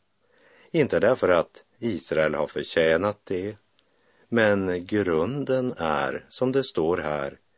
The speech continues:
Guds eviga kärlek till det folk han utvalde och gjorde till sitt folk. Och för oss som lever i det nya förbundet är det viktigt att påminna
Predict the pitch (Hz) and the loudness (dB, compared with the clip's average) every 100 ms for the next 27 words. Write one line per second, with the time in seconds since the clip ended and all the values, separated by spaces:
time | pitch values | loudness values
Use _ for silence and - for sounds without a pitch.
0 | _ _ - - 110 123 123 - - 135 | _ _ -12 -4 0 0 -4 -16 -10 -6
1 | 101 76 73 80 92 90 90 - 120 80 | -4 -4 -4 -4 -2 -2 -4 -6 -4 -4
2 | - 101 73 _ _ _ _ _ _ _ | -6 -8 -10 _ _ _ _ _ _ _
3 | 101 101 127 - 85 95 95 - 80 78 | -4 -2 -2 0 0 0 -2 -4 -2 0
4 | 80 120 113 - - 76 78 85 82 80 | -4 -6 -8 -8 -8 -4 -2 -2 -6 -10
5 | 73 - _ _ - 101 80 98 95 69 | -12 -18 _ _ -8 -6 -4 -4 -6 -6
6 | 73 71 67 - 92 - 69 - - 85 | -4 -4 -8 -10 -8 -6 -10 -8 -4 -2
7 | 82 - _ _ _ _ _ _ _ _ | -4 -10 _ _ _ _ _ _ _ _
8 | _ _ - 131 131 110 92 - 90 85 | _ _ 0 0 4 4 4 2 -2 0
9 | 80 82 80 82 80 82 76 85 110 90 | 0 0 0 0 0 0 0 -2 -2 0
10 | 82 - 110 110 95 92 98 104 _ _ | 0 0 0 2 2 0 -4 -6 _ _
11 | _ _ _ _ _ _ _ - 139 139 | _ _ _ _ _ _ _ 2 6 6
12 | 131 139 - 90 87 85 - - 135 87 | 6 2 -2 0 2 0 -2 -4 0 0
13 | 80 85 127 135 78 | 0 0 -2 -4 -6